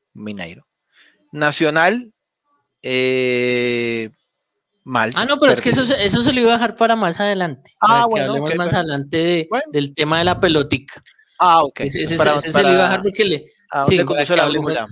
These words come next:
Speaker 2: Exactamente. La brújula, seguimos por este lado, señor.
Speaker 1: Ujú.
Speaker 2: Seguimos por este lado, que es del, de lo mismo, lo mismo, lo mismo,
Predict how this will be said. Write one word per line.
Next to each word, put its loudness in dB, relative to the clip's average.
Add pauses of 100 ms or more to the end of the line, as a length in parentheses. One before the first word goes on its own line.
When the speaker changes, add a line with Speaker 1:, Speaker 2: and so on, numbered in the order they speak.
(440)
Speaker 2:
Exactamente. -4
La -2
brújula, 0
seguimos -6
por -8
este -8
lado, -4
señor. -10 (1200)
Speaker 1:
Ujú. -20
Speaker 2:
Seguimos -8
por 0
este 0
lado, 0
que 4
es -4
del, 0
de 2
lo 4
mismo, 4 (160)
lo -4
mismo, -2
lo -4
mismo, -4